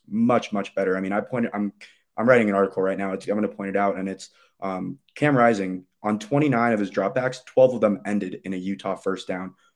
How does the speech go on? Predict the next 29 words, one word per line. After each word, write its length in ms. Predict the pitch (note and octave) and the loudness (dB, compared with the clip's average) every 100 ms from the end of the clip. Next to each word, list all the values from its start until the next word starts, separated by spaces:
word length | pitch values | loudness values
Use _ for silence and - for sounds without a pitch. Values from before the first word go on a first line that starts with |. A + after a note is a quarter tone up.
| - | -10
So 100 | F#2+ | 2
if 40 | |
you're 120 | C3+ | 2
converting 340 | C#3 C3+ C3 A#2 | 2 2 0 2
first 240 | A2+ G#2+ | 0 0
downs 240 | G#2 G#2+ | -2 0
like 200 | G#2 G2+ | 0 0
that 200 | G2 G2+ | 0 -2
over 240 | - G#2 G#2 | 0 2 2
and 100 | G2 | 2
over 200 | G2 G2+ | 0 0
and 80 | F#2 | 0
over 220 | G2+ A#2 | 0 0
again, 360 | A#2 C3 C#3 - _ _ _ - | 0 -2 -2 -8 _ _ _ -6
I 80 | G2+ | -2
mean, 300 | G2 F#2 - | -2 -4 -6
it's, 260 | G2 - - | -10 -12 -6
there's 180 | A2 G#2+ | -2 2
no 160 | B2 A#2 | 6 6
way 300 | G#2 F#2+ F2+ | 6 2 0
that 160 | F#2 | -6
anyone's 280 | F#2+ F#2 F#2+ | -6 -6 -6
gonna 80 | F#2+ | -10
be 40 | |
able 80 | F#2 | -10
to 60 | F#2 | -10
beat 160 | G#2+ | -12
this 120 | C#3 - | -14 -14
team. 220 | G2+ | -16